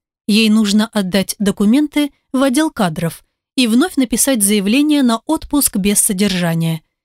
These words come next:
Сейчас Ромка у нас во главе угла, хотя по мне, пусть совсем увольняется. Нечего чужие проблемы разгребать,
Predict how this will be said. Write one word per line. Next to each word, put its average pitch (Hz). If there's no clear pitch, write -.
Сейчас 202
Ромка 240
у 226
нас 214
во 196
главе 185
угла, 214
хотя 214
по 196
мне, 196
пусть -
совсем 262
увольняется. 180
Нечего 202
чужие 190
проблемы 196
разгребать, 175